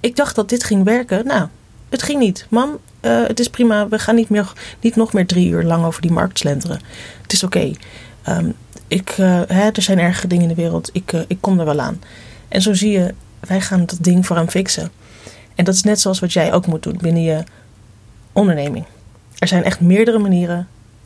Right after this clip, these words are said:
om je doel te bereiken. Het is gewoon belangrijk dat jij in ieder geval in gang gezet wordt. Dat jij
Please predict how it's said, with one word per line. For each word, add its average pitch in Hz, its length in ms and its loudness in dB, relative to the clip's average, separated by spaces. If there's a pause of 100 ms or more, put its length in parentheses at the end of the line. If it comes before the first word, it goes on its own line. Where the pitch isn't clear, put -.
om 208 180 4
je 254 60 0
doel 202 160 0
te 175 100 -6
bereiken. 160 480 -6 (720)
Het 185 140 -2
is 185 100 0
gewoon 175 180 2
belangrijk 170 320 0
dat 190 140 -2
jij 180 180 -2
in 214 220 -2 (140)
ieder 226 200 0
geval 175 380 -6 (680)
in 180 220 0
gang 196 320 0
gezet 175 280 -4
wordt. - 240 -8 (1080)
Dat 185 220 0
jij 180 360 0